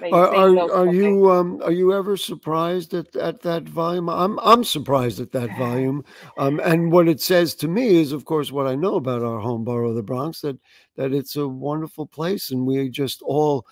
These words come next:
Speaker 2: we, we're bursting with creativity that nobody knows about. I mean, that's what this is all about.
Speaker 1: Right, and that's, um, that's something that really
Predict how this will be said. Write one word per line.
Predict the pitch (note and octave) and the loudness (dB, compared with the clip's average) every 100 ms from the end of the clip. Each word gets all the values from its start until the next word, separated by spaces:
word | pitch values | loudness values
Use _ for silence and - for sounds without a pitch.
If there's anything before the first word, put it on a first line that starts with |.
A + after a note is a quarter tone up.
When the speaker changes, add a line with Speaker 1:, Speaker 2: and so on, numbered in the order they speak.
| _ _ - | _ _ -10
Speaker 2:
we, | C3+ C#3+ | -2 -2
we're | D3 D#3 | 2 2
bursting | C3+ D3 F3 - E3 D3+ | 6 8 8 6 2 4
with | D3+ - | 2 0
creativity | D#3 D#3 D3 D#3 E3 D#3+ D#3 | 0 0 2 2 2 4 2
that | D3+ B2+ | 2 2
nobody | D#3 D#3 E3+ | 2 4 2
knows | E3 F#3+ A#3+ | 4 4 2
about. | C3 A2+ A2 B2 | -2 -4 -6 -6
I | C#3+ | -6
mean, | C#3+ | -4
that's | D#3 D#3+ | -4 -6
what | D3 A2 | -8 -8
this | B2 - | -8 -8
is | G#2+ | -8
all | A#2 A#2 | -6 -6
about. | A#2 D#3 - F3+ A3 G#3+ _ - | -8 -12 -12 -18 -20 -20 _ -4
Speaker 1:
Right, | A3 C4 C#4+ C4 | 2 4 4 2
and | C4 B3 | 0 2
that's, | A#3+ A#3+ _ | 0 -2 _
um, | C4+ B3+ A#3+ A3+ G#3 G3 | -4 -2 -2 -4 -8 -2
that's | A#3 A#3+ | -2 -2
something | - B3 A#3+ B3 | -8 -8 -8 -4
that | A3+ G3+ | -2 -2
really | G3+ G#3+ G#3+ G#3 F3+ | -4 -10 -10 -10 -14